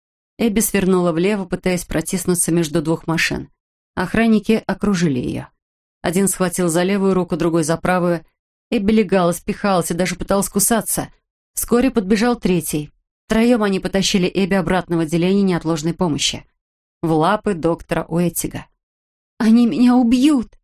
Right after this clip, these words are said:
кричала Эбби. "Отпустите меня, слышите? Они меня убьют!" "Не выдумывайте, мисс, вас пальцем никто не тронет". "Вы не понимаете! Вы ничего не понимаете!" Двери отделения распахнулись.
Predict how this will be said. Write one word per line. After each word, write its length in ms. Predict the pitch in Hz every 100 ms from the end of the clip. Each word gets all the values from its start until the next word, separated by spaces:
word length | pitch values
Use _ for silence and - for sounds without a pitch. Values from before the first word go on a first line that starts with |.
| _
кричала 420 | 190 185 185 170 170
Эбби. 340 | 180 143 147 - _ -
"Отпустите 680 | 196 - 196 - 202 - -
меня, 180 | 185
слышите? 460 | 208 233 - - 240
Они 160 | 226 240
меня 240 | 240 240
убьют!" 460 | 233 196 202 160 - _ _ _ _ _ _
"Не 140 | 156 165
выдумывайте, 720 | 175 165 208 208 170 156 175
мисс, 320 | 170 170 135
вас 220 | 151 170
пальцем 420 | - 190 185 - 165
никто 260 | 165 -
не 120 | 156 156
тронет". 480 | - 160 147 - _ _ _ _
"Вы 200 | 196 214
не 120 | 151
понимаете! 680 | - 139 196 233 190 175 - - - -
Вы 180 | 240
ничего 480 | 262 269 - 277 311
не 140 | 262 226
понимаете!" 800 | 233 269 294 277 214 - 202 - _ _ _ _ _ _
Двери 340 | 208 247 285 -
отделения 800 | 214 190 226 226 226 220 220 -
распахнулись. 840 | 202 - 202 185 143 - - -